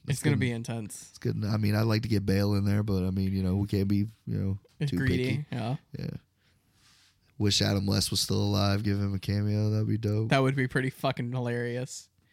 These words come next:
Speaker 1: If they did, like, a little cameo for him, that would be adorable.
Speaker 2: That would be amazing.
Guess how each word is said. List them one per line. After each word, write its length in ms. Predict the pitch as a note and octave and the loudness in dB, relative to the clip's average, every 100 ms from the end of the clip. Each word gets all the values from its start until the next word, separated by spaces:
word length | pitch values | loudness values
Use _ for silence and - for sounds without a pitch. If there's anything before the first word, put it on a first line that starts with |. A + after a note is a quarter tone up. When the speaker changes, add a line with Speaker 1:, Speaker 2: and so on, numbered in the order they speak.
| _ _ - - _ _ - | _ _ -20 -20 _ _ 0
Speaker 1:
If 160 | E3 | 2
they 120 | F3+ D#3+ | 4 2
did, 240 | C#3+ C3 | 2 2
like, 200 | C3 C3 | 2 0
a 60 | C3+ | 0
little 240 | C3+ B2+ | 0 0
cameo 480 | B2 C3 B2 B2+ B2 | -2 -2 -2 -2 -4
for 180 | - B2 | -2 -2
him, 200 | B2+ A#2+ | -2 -2
that 100 | A#2 | -4
would 140 | A#2+ | -6
be 300 | C3 C3 B2+ - - - | -6 -8 -8 -12 -18 -10
adorable. 480 | B2+ A#2+ A#2 B2 - _ - | -6 -4 -4 -8 -10 _ -2
Speaker 2:
That 100 | A#2+ | 0
would 80 | E2+ | 0
be 100 | E2 | 0
amazing. 440 | E2+ E2 F2+ F2+ | 0 0 0 -4